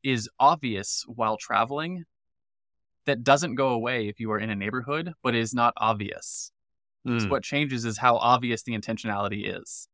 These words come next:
Speaker 1: Does that make sense? Am I saying that clearly? <laughs>
Speaker 2: It makes sense to me.
Speaker 1: So what, what I mean to put that in, in, uh, I guess, less, in, in simpler terms, is when you are traveling in one spot or another,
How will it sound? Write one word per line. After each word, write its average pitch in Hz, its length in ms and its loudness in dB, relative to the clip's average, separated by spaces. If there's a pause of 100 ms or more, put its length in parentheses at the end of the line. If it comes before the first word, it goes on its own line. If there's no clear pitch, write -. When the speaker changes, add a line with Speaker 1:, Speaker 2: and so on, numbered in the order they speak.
(480)
Speaker 1:
Does 123 100 -4
that 135 100 4
make 135 160 -2
sense? 120 300 -2
Am 117 40 0
I 113 60 2
saying 110 280 0
that 110 140 -2
clearly? 113 480 -2
<laughs> - 720 -20
Speaker 2:
It 113 60 4
makes 113 200 6
sense 110 240 6
to 90 80 -2
me. 110 320 -2
Speaker 1:
So 143 440 2
what, 151 300 0
what 151 140 0
I 151 100 2
mean 123 260 0
to 110 80 -6
put - 200 -8
that 104 200 0
in, 107 440 -4 (100)
in, 117 240 -4
uh, 98 220 -2 (600)
I 123 120 -2
guess, 107 440 -2 (600)
less, 117 640 0 (220)
in, 123 160 -4
in 113 320 -4
simpler 123 420 -2
terms, 107 560 -2
is 117 420 -2 (440)
when 131 240 -2
you 131 400 -4
are 113 580 2 (460)
traveling 120 440 4
in 104 100 -6
one 107 140 -2
spot 104 220 -6
or 98 80 -6
another, 98 100 -12